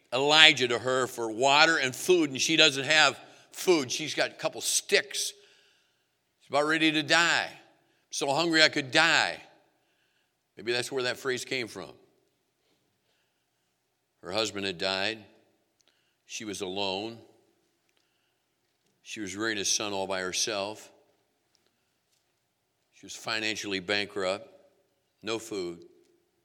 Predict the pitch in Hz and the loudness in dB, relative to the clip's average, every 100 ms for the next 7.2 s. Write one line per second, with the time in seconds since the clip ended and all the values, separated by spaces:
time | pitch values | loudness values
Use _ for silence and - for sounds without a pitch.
0 | _ _ _ _ _ _ _ _ _ _ | _ _ _ _ _ _ _ _ _ _
1 | _ _ _ _ _ _ _ _ _ _ | _ _ _ _ _ _ _ _ _ _
2 | _ _ 98 95 95 90 95 87 78 78 | _ _ -12 -10 -10 -10 -12 -12 -14 -20
3 | _ _ _ _ _ _ _ _ _ _ | _ _ _ _ _ _ _ _ _ _
4 | 90 87 87 85 85 76 73 - _ _ | -14 -10 -10 -8 -10 -12 -16 -20 _ _
5 | _ _ _ _ _ _ _ _ _ _ | _ _ _ _ _ _ _ _ _ _
6 | _ _ - 76 - - 78 - 104 80 | _ _ -20 -16 -16 -14 -14 -10 -10 -12
7 | - - | -14 -16